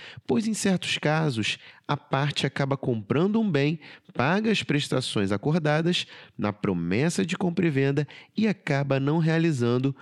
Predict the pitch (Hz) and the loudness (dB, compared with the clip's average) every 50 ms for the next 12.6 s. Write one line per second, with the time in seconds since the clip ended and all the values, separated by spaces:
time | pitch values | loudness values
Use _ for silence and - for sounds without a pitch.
0 | - - - _ - 170 165 170 156 143 143 143 - 175 175 190 147 117 92 87 | -18 -20 -10 _ 0 2 2 2 4 2 2 0 0 0 0 0 2 2 2 2
1 | 92 95 - _ _ - - - - - - - - 156 147 156 - - 156 151 | 0 -4 -6 _ _ -18 -16 -16 -18 -20 -12 -2 0 2 2 2 2 2 0 2
2 | 127 151 165 - 147 135 - 127 117 107 110 110 101 - - - 101 92 90 - | 2 0 0 0 -2 0 0 0 2 2 2 2 0 -2 -2 0 0 0 0 -2
3 | - - 117 123 139 135 139 131 120 160 165 - - 147 - - 175 180 165 175 | -2 0 2 2 2 2 2 0 0 -2 -2 -2 -6 -4 0 0 2 2 4 2
4 | 180 170 165 147 160 170 - - - - 202 208 240 240 - 247 202 185 170 175 | 2 2 2 2 0 0 -2 -4 -4 -2 -2 -2 -2 0 0 2 2 4 2 2
5 | 196 240 - - - - - - - - _ - - - - - 240 220 185 147 | 2 0 -4 -8 -10 -12 -20 -20 -20 -20 _ -12 -8 -6 -2 0 0 2 2 2
6 | 147 156 160 170 - - - - - - _ _ 113 131 123 127 139 143 - _ | 2 2 2 0 -4 -10 -20 -20 -20 -20 _ _ 0 2 2 2 0 0 -4 _
7 | - 170 165 147 123 107 104 107 110 117 110 107 113 123 123 - - 127 123 139 | -2 0 0 0 0 0 0 0 2 2 0 0 -2 -2 -4 0 0 0 2 2
8 | 151 147 - - 92 90 92 104 - _ _ - - - - - - - - 113 | 0 0 0 0 0 0 -2 -4 -12 _ _ -18 -18 -18 -20 -20 -14 -6 -2 -2
9 | 127 123 - - 117 - - - 120 123 123 117 113 120 107 - _ 135 127 127 | 0 0 -2 -4 -4 -6 -2 -2 0 0 0 0 0 -2 -4 -2 _ 0 0 0
10 | 127 123 113 117 107 - - 123 123 123 120 123 120 - _ _ _ - 156 175 | 0 0 0 0 -2 -2 -2 -2 0 0 0 0 -2 -6 _ _ _ 0 0 0
11 | 175 170 - - 165 165 147 131 - - 120 120 120 117 113 110 110 - _ _ | 0 0 0 0 2 2 0 0 0 0 0 2 2 2 0 0 -4 -6 _ _
12 | - 160 180 190 170 147 143 143 151 165 190 | -2 0 2 2 2 2 2 2 2 2 0